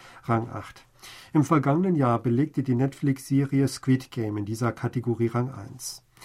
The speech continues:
In der Kategorie kulturelle und historische Stätten auf Google Map belegte der Gyeongbok-Königspalast den zehnten Platz.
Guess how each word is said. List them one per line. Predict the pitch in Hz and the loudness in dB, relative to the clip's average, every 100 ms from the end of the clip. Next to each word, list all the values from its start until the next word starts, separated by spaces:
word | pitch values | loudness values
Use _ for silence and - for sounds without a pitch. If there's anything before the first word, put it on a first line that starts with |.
| - - - - | -20 -20 -20 -4
In | 165 165 | 0 4
der | 156 139 | 4 2
Kategorie | 151 147 156 151 143 143 | 0 2 2 2 2 0
kulturelle | - 170 175 151 143 139 | 2 2 2 2 2 4
und | 135 123 | 4 2
historische | 120 - 147 151 151 - 123 | -2 -2 -2 0 -2 0 -2
Stätten | - - 113 - 190 180 | -2 -4 -4 -4 -4 -4
auf | 120 113 - | -4 -6 -6
Google | 160 156 123 107 | -4 0 0 0
Map | 113 165 - - - - - | -2 -4 -6 -20 -20 -20 0
belegte | 143 135 180 - 160 | 4 6 4 2 2
der | 143 123 | 2 2
Gyeongbok-Königspalast | - 165 180 160 151 - - - 143 - - 123 113 117 - | 0 -2 0 0 -2 -6 -2 2 2 0 -4 -4 -2 -4 -2
den | 113 113 | -2 -2
zehnten | - 147 160 135 | 0 0 -2 -8
Platz. | - 92 98 - - | -8 -12 -14 -16 -18